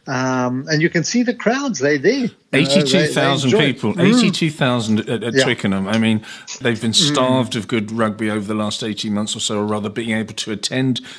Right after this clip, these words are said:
Speaker 2: good rugby. I mean, the Lions tour was a
Speaker 1: Yeah.
Speaker 2: complete disaster. Nobody there. It was horrible.
Speaker 1: Yeah.
Speaker 2: It was a
Speaker 1: No.
Speaker 2: very unsatisfactory
Speaker 1: No.
Speaker 2: ev-, e-, event. But what, what I would say, not knowing much about rugby, I would say that a team that concedes eighteen penalties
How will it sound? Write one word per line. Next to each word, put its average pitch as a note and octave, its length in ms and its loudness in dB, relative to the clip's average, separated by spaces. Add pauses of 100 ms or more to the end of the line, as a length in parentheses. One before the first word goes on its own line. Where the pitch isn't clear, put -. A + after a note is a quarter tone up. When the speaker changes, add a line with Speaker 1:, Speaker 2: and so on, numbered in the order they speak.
(100)
Speaker 2:
good G#2 200 0
rugby. G2+ 360 0
I - 20 0
mean, G#2 160 2
the A2 80 2
Lions A#2+ 380 2
tour G#2+ 200 -2
was G2 140 2
a B2 40 2
Speaker 1:
Yeah. A#2 80 -2
Speaker 2:
complete G#2 380 -2
disaster. F#2+ 600 0
Nobody F#2 380 0
there. F#2+ 180 0
It F#2+ 80 -2
was - 100 -6
horrible. F#2+ 460 -4
Speaker 1:
Yeah. - 60 -10 (260)
Speaker 2:
It A2 80 -4
was A2 160 -2
a G#2+ 100 -4
Speaker 1:
No. G2+ 140 -4
Speaker 2:
very A#2+ 200 4
unsatisfactory G2 920 -2
Speaker 1:
No. - 20 -4
Speaker 2:
ev-, G2+ 180 -12
e-, A#2 180 -8
event. G2+ 240 -4 (220)
But D3+ 160 4
what, G3 160 2
what F3+ 300 -2
I - 20 -6
would F#3 200 0
say, B2+ 200 2
not D#3+ 200 0
knowing C#3 200 2
much C3 220 -4
about C3 320 -4
rugby, B2 340 -8 (240)
I D#3 80 -6
would C3 160 -2
say C3+ 280 0
that C3 180 -6
a - 100 -10
team G#3 380 0
that - 320 -8 (140)
concedes C3 600 0 (120)
eighteen D3+ 540 4
penalties B2+ 760 0